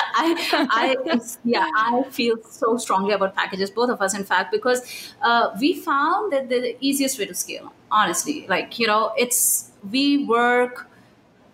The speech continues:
uh, we work until, like, two thirty-three in the afternoon. Uh, we have really great work-life balance. Um, and we're, you know, like,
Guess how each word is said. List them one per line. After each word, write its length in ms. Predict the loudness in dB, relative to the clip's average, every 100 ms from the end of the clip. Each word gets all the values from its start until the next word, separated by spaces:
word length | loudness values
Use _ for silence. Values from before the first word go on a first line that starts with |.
| -2
uh, 420 | 0 2 0 -2 -6
we 100 | -4
work 300 | 0 0 0
until, 220 | 0 0
like, 200 | 0 -2
two 120 | -4 -8
thirty-three 500 | -2 -2 -2 -4 -2
in 140 | -2
the 140 | -2
afternoon. 800 | 0 0 -2 -4 -2 0 0 -2 -4 -16 -4
Uh, 320 | 2 4 4 2
we 480 | 0 0 0 0 -4
have 380 | 0 2 2 0 -14 _ -14
really 460 | -8 -2 2 2 2
great 360 | 4 4 2
work-life 420 | 0 0 0 -2
balance. 560 | 2 2 4 2 0 -4 -12 -18 -2
Um, 400 | 2 2 2 -4 -8 0
and 300 | 0 2 0
we're, 260 | 0 -2 -6 -6
you 140 | -4
know, 100 | -2
like, 220 | 0 -2